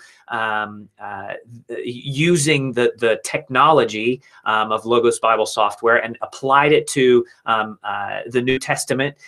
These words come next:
And, uh, the result is an incredible suite of tools, um, that, uh, um, re-, it's really, it's changed the way that I, uh, s-,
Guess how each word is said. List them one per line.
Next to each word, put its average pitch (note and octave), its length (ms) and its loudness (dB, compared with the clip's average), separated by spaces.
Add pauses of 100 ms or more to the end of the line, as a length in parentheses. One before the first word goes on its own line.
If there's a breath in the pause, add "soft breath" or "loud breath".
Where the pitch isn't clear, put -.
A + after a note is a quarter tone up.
(220 loud breath)
And, A#2+ 600 -2
uh, A#2 200 2
the B2 160 2
result C3 640 4
is C3 220 2
an B2 80 2
incredible D#3+ 720 0
suite D3 560 -6
of D3 140 -4
tools, A2 640 -4 (340 loud breath)
um, A2 440 -2
that, A#2 540 0
uh, A2 340 0 (140)
um, G2+ 460 -8 (320)
re-, C3 560 0
it's C#3+ 140 -2
really, F#3+ 260 6
it's - 140 0
changed G3+ 480 0
the F#3 60 8
way D3+ 420 6 (180)
that B2+ 300 0
I, C3+ 500 4 (320 soft breath)
uh, A2+ 360 0
s-, - 260 -8